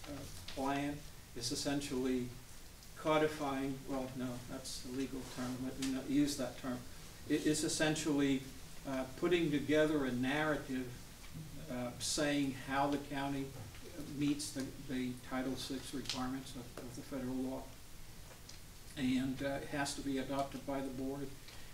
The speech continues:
and a report has to be put together periodically. And in discussions, uh, with, uh, the H R director, uh,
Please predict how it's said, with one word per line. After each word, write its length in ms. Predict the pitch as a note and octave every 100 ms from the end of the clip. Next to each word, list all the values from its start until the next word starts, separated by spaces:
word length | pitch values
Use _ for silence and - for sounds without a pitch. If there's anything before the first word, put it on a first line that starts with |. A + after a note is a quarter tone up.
| -
and 460 | C3+ C3 C3 C3+ C3+ D3
a 180 | C3+ B2+
report 600 | C3 B2 - D3 C#3+ C#3+ C3+
has 200 | C3 -
to 60 | -
be 140 | B2+ - - - - -
put 120 | D3+ C#3+
together 380 | A2 - C3+ C#3
periodically. 880 | C3+ - B2+ C3 C3+ C3+ - C3 C3
And 180 | B2+ B2 - - - - -
in 200 | C#3 C#3
discussions, 960 | B2+ - D#3+ D3+ - D#3+ C#3 C3 -
uh, 260 | C3 B2+ B2+ C#3+ - - - - - - -
with, 400 | C3 C3 B2+ C3+
uh, 200 | C3 C3 B2+ - - -
the 200 | C3 C3
H 240 | C#3+ C#3+
R 160 | C#3+ C#3 C3+ C#3
director, 720 | C3+ C#3 - D3+ C#3 C#3 C#3
uh, 40 | -